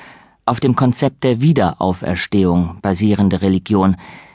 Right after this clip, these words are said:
die sich auf die Heiligkeit von Körperflüssigkeiten gründet. Ihre zentrale Lehre besagt Folgendes: Alles, was der Körper eines Goblins ausscheidet, war zweifellos einmal ein Teil davon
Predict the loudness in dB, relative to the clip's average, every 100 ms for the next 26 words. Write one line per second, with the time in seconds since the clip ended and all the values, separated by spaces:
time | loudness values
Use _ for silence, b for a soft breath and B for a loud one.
0 | B B -2 -2 0 -2 -2 0 0 2
1 | 0 0 -2 -2 -2 -2 -2 -2 -2 -4
2 | -4 -6 -6 -10 -10 -10 -10 -8 -8 -6
3 | -8 -8 -14 -20 _ _ _ _ _ _
4 | _ _ B B B B 0 2 2 2
5 | 0 2 2 4 4 2 2 0 0 -2
6 | -2 -4 -4 -4 -6 -12 -18 -20 _ _
7 | _ _ _ _ B B B B B 0
8 | 2 0 -4 -2 -2 -2 -2 -2 -2 0
9 | 0 0 0 -2 0 -2 -2 -2 -2 -2
10 | -2 -2 0 0 -2 -6 b b b b
11 | -4 -4 -2 -2 0 0 0 0 -2 0
12 | 2 2 0 0 -2 -2 0 0 0 -4
13 | -6 -10 -10